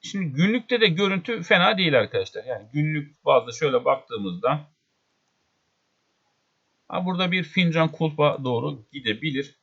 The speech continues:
Ancak stop noktalarımızı ne yapacağız? Kullanacağız. Stop noktalarını kullanmadan bu iş olmaz arkadaşlar. Yani buradaki mantık şu. Yine daha önce de defaatle söyledik. Tamam, kırılım gerçekleşti. Hisseye girdiniz.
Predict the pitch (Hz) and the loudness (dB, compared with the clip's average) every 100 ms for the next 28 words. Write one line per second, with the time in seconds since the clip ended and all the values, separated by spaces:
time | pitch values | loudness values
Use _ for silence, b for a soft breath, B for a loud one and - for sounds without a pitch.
0 | _ _ _ 165 120 143 - - 107 - | _ _ _ -2 -2 -4 -8 -14 -14 -8
1 | - 151 135 113 - 110 107 147 180 139 | 0 0 0 -6 -2 -2 -2 -4 0 0
2 | - 113 180 - _ _ 175 160 160 156 | 0 -4 -6 -10 _ _ -4 0 2 2
3 | 151 139 165 - - _ _ _ - 170 | 4 2 2 -4 -18 _ _ _ -4 -4
4 | 151 143 117 123 113 113 165 151 127 98 | -2 -4 -4 -4 -4 -4 -4 0 0 0
5 | 95 110 151 165 - _ _ _ _ - | -2 0 -2 -4 -14 _ _ _ _ -8
6 | 131 131 156 - 131 127 120 104 98 92 | -2 -2 -4 -8 -2 -2 -2 -2 -2 -4
7 | - - 117 147 147 139 156 156 151 170 | -8 -6 -2 2 0 0 -2 0 -2 0
8 | 160 143 _ _ _ _ _ _ _ _ | -2 -4 _ _ _ _ _ _ _ _
9 | _ _ _ _ _ 127 147 143 175 156 | _ _ _ _ _ 0 2 2 -2 -4
10 | - 147 156 143 143 139 139 143 135 127 | -2 0 0 -2 -2 0 0 0 -2 -6
11 | 127 127 - 127 - 117 156 131 104 143 | -6 -6 -2 -2 -2 -10 -6 -4 -4 -8
12 | 151 _ _ _ _ 175 165 160 175 160 | -14 _ _ _ _ 0 2 0 -2 -2
13 | 160 156 151 135 - 123 107 98 - 139 | 0 2 4 2 0 -8 -6 -8 -6 -6
14 | 135 123 - 123 120 120 101 185 143 - | -6 -8 -6 -6 -4 -4 -4 -6 -8 -12